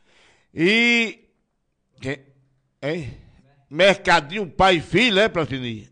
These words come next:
Lá do Jardim? Mercadinho Pai e Filho, lá do Jardim, organização Tiaguinho e Tiago. Na rua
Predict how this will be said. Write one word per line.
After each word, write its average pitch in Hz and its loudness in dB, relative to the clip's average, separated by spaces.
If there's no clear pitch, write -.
Lá 151 -2
do 160 -8
Jardim? 139 -2
Mercadinho 117 -10
Pai 135 -6
e 117 -8
Filho, 160 -6
lá 139 -6
do 143 -12
Jardim, 123 -6
organização 143 -8
Tiaguinho 135 -8
e 160 -14
Tiago. 107 -8
Na 131 -8
rua 156 -6